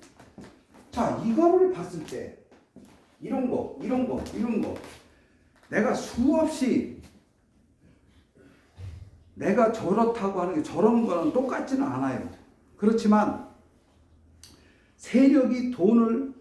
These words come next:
어떻게 움직이고 있지? 오늘 차트 속에서 움직이는 방법이 그렇게 많지가 않아.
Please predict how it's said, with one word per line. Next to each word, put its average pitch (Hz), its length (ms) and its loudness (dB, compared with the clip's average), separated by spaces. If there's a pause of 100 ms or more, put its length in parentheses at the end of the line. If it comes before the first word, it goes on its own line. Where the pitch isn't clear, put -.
(100)
어떻게 214 480 -2
움직이고 175 540 0
있지? - 160 -10
오늘 - 380 -2
차트 330 300 -4
속에서 262 360 2
움직이는 214 480 2
방법이 214 640 -2 (500)
그렇게 277 300 4
많지가 - 480 -2
않아. 170 420 -4